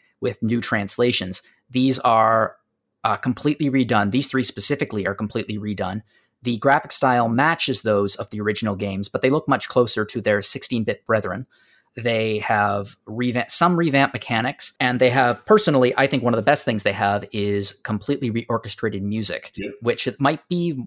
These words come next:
Speaker 1: it might be a, might be talked about on, an, on another podcast that involves some, some kind of music in the near future. Who knows? That might just, you might just have to keep tuned for that. But we'll touch on that today too. So,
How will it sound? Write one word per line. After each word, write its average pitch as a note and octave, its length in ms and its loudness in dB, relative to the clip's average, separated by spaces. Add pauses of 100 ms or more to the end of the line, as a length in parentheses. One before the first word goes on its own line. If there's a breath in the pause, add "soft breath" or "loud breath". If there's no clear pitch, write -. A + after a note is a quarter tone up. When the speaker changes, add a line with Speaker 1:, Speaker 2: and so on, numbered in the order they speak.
Speaker 1:
it - 280 -16
might F3 200 -2
be D#3+ 140 0
a, E3 140 2
might E3 260 -8
be E3 80 -10
talked C4 300 -2
about A#2+ 240 0
on, A#2+ 120 -2
an, B2 140 -4
on C#3 160 2
another D#3+ 320 0
podcast G2+ 680 -2
that G#2+ 80 -4
involves G2+ 460 0
some, G2 360 -2 (240 soft breath)
some A#2+ 200 -2
kind A#2 200 -2
of - 80 -10
music G#2+ 580 -4
in A2+ 140 -4
the A2 60 -2
near G#2 180 -2
future. G2+ 400 -6
Who C#3+ 160 -4
knows? F3 300 -2
That A#2 180 0
might A#2 200 -2
just, - 300 -6
you A2 80 -8
might A#2 140 -4
just - 100 -10
have A2+ 120 -6
to - 60 -20
keep - 180 -10
tuned A#2 220 -6
for A#2 120 -10
that. D3 220 0 (460 soft breath)
But A#3 120 2
we'll F#3+ 100 8
touch E3+ 240 2
on B2+ 140 2
that A2+ 160 0
today G#2 240 0
too. F#2 260 -10 (400 soft breath)
So, - 460 2